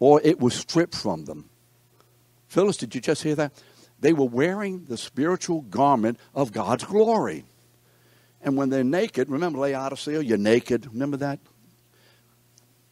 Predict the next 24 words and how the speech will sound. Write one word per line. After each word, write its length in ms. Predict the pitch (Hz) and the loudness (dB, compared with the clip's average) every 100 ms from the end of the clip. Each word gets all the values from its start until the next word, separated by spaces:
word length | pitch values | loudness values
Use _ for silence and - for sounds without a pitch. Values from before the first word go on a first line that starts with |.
| _ _ | _ _
Revelation 500 | 107 117 123 127 110 | -6 0 0 -2 -6
three, 380 | - 117 120 117 - _ | -4 -2 0 -2 -10 _
knock 340 | 104 117 - | -8 -6 -6
on 80 | 123 | -6
the 80 | 113 | -4
door. 320 | 117 117 120 - _ _ _ _ _ _ | -2 -2 -4 -12 _ _ _ _ _ _
"I 40 | 95 | -8
want 160 | 107 | -6
you 80 | 127 | -4
to 60 | 113 | -4
have 100 | 104 | -4
fellowship 540 | - 113 113 - 113 | -2 0 -2 -4 -4
with 160 | 110 110 | -4 -2
me. 120 | 98 | -2
These 220 | 127 135 | -2 -4
are 60 | 90 | -6
God's 320 | 107 110 - | -8 -8 -8
people. 300 | - 120 98 | -12 -10 -8
I 20 | |
want 220 | 92 110 | -8 -8
you 80 | 101 | -10
to 40 | 98 | -10
have 160 | 95 | -10
fellowship." 460 | - 98 98 - | -8 -8 -6 -8